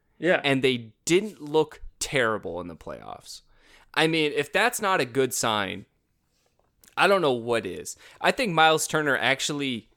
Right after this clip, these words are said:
Speaker 2: showed some pretty good fla-, like, he was legit. Like, Mi-,
Speaker 1: Mm-hmm.
Speaker 2: Miles Turner could play.
Speaker 1: He's also
Speaker 2: Um, I
Speaker 1: twenty-three.
Speaker 2: Yeah, young. I, I, it's another young, I, I, I like what they did. Um,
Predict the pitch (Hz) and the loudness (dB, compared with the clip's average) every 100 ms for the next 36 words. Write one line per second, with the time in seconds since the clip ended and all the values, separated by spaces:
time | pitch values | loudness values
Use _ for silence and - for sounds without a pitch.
0 | _ - 143 135 135 120 - 165 185 151 | _ 0 2 2 2 2 4 4 2 -2
1 | 139 127 - 117 - 139 135 - - - | -2 -2 -6 -6 -2 0 0 -2 -18 -2
2 | 233 302 262 151 139 101 120 120 90 123 | 0 4 4 4 2 0 -2 0 0 2
3 | 147 143 160 202 226 160 170 233 196 - | 4 4 2 4 2 2 2 4 2 -2
4 | 175 156 123 113 - 123 104 95 - _ | -2 0 -2 -4 -2 0 0 -2 -10 _
5 | - 233 233 214 196 226 196 170 143 120 | 0 4 6 4 2 2 2 2 0 -4
6 | - _ _ _ _ 277 349 156 - 156 | -8 _ _ _ _ 0 2 2 -2 -10
7 | 160 240 285 117 104 - 180 180 196 208 | 0 0 0 -4 -4 0 0 4 4 4
8 | 208 170 202 247 156 147 160 160 156 - | 2 2 2 2 0 0 0 -4 -10 -18
9 | _ - - _ _ 82 85 _ _ _ | _ -16 -16 _ _ -20 -20 _ _ _
10 | - 160 - 156 175 139 156 156 151 139 | 0 0 4 4 6 4 4 2 2 0
11 | 123 113 120 110 101 - - 110 101 101 | 0 -2 0 0 0 -6 -4 0 0 -2
12 | 101 | -6